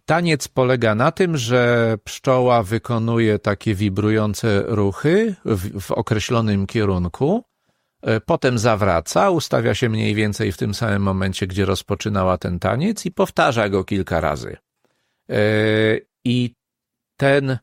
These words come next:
kierunek tego tańca, tego, e, tego ruchu, e, wskazuje kierunek pożytku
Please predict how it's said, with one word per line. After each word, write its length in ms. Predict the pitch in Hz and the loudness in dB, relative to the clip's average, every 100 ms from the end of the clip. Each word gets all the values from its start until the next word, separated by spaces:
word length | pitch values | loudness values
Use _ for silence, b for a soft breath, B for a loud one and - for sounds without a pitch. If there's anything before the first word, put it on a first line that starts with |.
| - | -2
kierunek 560 | 117 117 240 233 - | 2 2 2 0 -2
tego 280 | - 92 95 | -4 -4 -4
tańca, 720 | - 90 85 - 101 143 247 - _ | -4 -4 -4 -4 -2 -2 -4 -10 _
tego, 640 | 104 101 101 95 95 95 - | -6 -2 -2 0 -2 -2 -2
e, 760 | 98 95 95 95 95 95 95 - - | -2 -2 -2 -2 -2 -2 -4 -8 -4
tego 720 | 107 104 104 98 104 101 98 | 0 2 0 0 0 2 4
ruchu, 600 | 110 98 - 110 214 254 _ _ _ _ | 2 2 0 0 0 -4 _ _ _ _
e, 240 | - 110 113 | -2 0 0
wskazuje 760 | - - - 113 110 143 131 | -4 -6 -2 0 0 2 2
kierunek 520 | 113 127 123 117 110 - | 0 0 0 0 -2 -4
pożytku 760 | 107 90 92 - - 139 226 | -4 -2 -4 -4 -4 0 -2